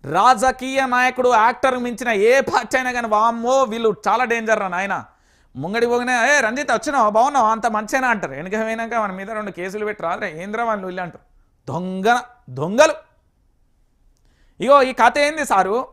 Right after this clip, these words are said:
శ్వేతపత్రం ఎప్పుడు రిలీజ్ చేస్తాను? దీని గురించి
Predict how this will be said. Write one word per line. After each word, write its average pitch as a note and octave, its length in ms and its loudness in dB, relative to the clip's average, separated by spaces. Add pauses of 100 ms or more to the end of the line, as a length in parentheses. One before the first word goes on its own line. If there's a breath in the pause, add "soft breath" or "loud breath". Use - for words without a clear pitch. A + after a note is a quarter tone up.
(280)
శ్వేతపత్రం C#4 580 0
ఎప్పుడు C#4 240 -4
రిలీజ్ C#4 320 0
చేస్తాను? F3+ 560 -2 (100)
దీని D#3 180 -6
గురించి D#3 460 -8